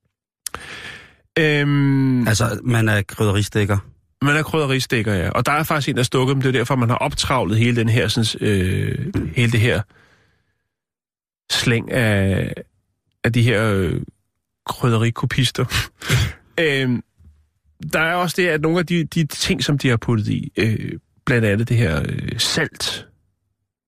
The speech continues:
Speaker 1: det her industrielle salt, det gør jo altså, det kan både, øh, skære, skade lever, nyrer, øh, nervesystemet, og... Øh, udover at det jo så er livsfarligt at indtage de her, sådan, øh, krydderier, krydderiblandinger, jamen, så er,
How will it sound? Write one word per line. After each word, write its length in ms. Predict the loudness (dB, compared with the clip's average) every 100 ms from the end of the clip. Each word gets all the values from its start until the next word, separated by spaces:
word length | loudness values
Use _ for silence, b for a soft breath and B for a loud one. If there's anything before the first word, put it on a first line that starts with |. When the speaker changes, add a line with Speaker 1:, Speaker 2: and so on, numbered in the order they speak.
| _
Speaker 1:
det 100 | 0
her 60 | 2
industrielle 560 | 2 2 0 0 0 0
salt, 320 | 0 -2 -2
det 100 | -2
gør 140 | 0
jo 120 | 0 0
altså, 220 | 0 -2
det 180 | -2 -2
kan 80 |
både, 320 | 0 0 0 0
øh, 200 | 0 -2
skære, 440 | 0 0 2 0 -2
skade 380 | -2 0 2 2
lever, 320 | 2 0 0 0
nyrer, 380 | 2 2 0 -4 B B B B
øh, 160 | 0 2
nervesystemet, 840 | 2 0 0 -2 0 0 2 0 -2
og... 480 | -4 -2 -2 0 0
Øh, 360 | 0 0 -2 -6 _ _ _ _ _ _ _ _ -2
udover 320 | 0 2 0
at 220 | 0 -4 -4
det 80 | -2
jo 60 | 0
så 260 | 2 0 0
er 160 | 0
livsfarligt 680 | 2 2 2 0 -2 0 0
at 60 | 2
indtage 340 | 2 0 -2
de 140 | 0 2
her, 200 | 2 0
sådan, 400 | -2 -2 -2 -4
øh, 120 | -2
krydderier, 500 | 0 2 2 2 0 B B B B
krydderiblandinger, 800 | -2 0 2 2 0 0 2 2
jamen, 180 | 2 2
så 160 | 2
er, 420 | 0 2 2 0